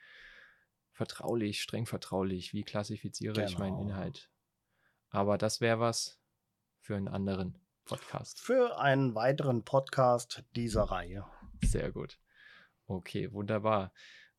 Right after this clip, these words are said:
Speaker 1: Ähm, ich denk, das fasst es ganz gut zusammen. Wir haben einen guten Rundum-Überblick gegeben.
Speaker 2: Ja.
Speaker 1: Ich hoffe, es war kurzweilig genug. <laughs> Ähm,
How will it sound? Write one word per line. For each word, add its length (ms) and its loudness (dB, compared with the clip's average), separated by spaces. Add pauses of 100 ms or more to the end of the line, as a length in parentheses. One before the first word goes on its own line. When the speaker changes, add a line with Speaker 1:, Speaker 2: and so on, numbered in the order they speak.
Speaker 1:
Ähm, 380 0
ich 140 -8
denk, 240 0
das 520 -2 (580)
fasst 280 -2
es 140 -2
ganz 240 -2
gut 160 -4
zusammen. 420 0
Wir 100 -2
haben 360 -4 (160)
einen 100 -8
guten 300 -2
Rundum-Überblick 2250 -2
gegeben. 540 2
Speaker 2:
Ja. 340 -4 (1120)
Speaker 1:
Ich 180 -8
hoffe, 240 4
es 160 0
war 140 6
kurzweilig 680 4
genug. 380 2 (540)
<laughs> 640 6 (1040)
Ähm, 440 4